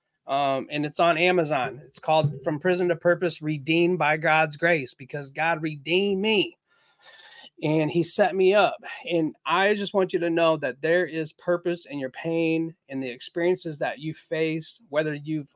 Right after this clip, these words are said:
like me, experienced childhood trauma or any kind of trauma of any sort. Uh, the Lord wants to navigate and heal you through that pain,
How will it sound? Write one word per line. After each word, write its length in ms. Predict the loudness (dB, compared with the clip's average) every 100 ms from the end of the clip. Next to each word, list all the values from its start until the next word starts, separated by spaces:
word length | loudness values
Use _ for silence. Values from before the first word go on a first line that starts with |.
| -2
like 200 | -2 0
me, 360 | -2 0 0
experienced 600 | -4 -14 -8 -8 -6 -10 -6
childhood 520 | 0 0 0 -4 -8
trauma 600 | -2 0 2 4 2 0 _ _ _ _ -10
or 120 | -4 0
any 200 | 2 2
kind 220 | 2 0
of 80 | -2
trauma 300 | -4 -2 -2
of 100 | -2
any 200 | 0 0
sort. 520 | -2 -4 -2 -2 -6 _ -20 -16 -4
Uh, 180 | -2 -2
the 140 | -4
Lord 360 | 0 4 4 4
wants 240 | 2 0
to 100 | -6
navigate 720 | -2 0 0 -2 -6 -6 -6 _
and 120 | -14 -12
heal 440 | -10 -4 -2 -2
you 400 | -4 -6 -4 -6
through 360 | -10 -4 2 4
that 260 | 4 2 2
pain, 440 | -4 -4 -4 -6